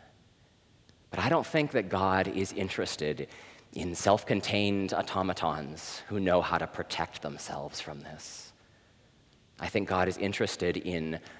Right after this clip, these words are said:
scarred and holy people who keep foolishly saying yes to the risk of a scandalous, prophetic,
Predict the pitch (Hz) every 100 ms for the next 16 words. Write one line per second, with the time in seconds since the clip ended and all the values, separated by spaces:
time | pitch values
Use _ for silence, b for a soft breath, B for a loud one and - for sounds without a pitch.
0 | B - - - 87 90 101 120 156 165
1 | - 87 87 - 104 110 113 117 85 -
2 | 67 85 - b b b b _ - 98
3 | - 95 - - - 131 110 85 - 87
4 | 82 - 92 95 87 76 - - - -
5 | B B B B - - 92 95 95 -
6 | - - - - - - 101 104 104 95
7 | 98 - - - 90 - 98 98 98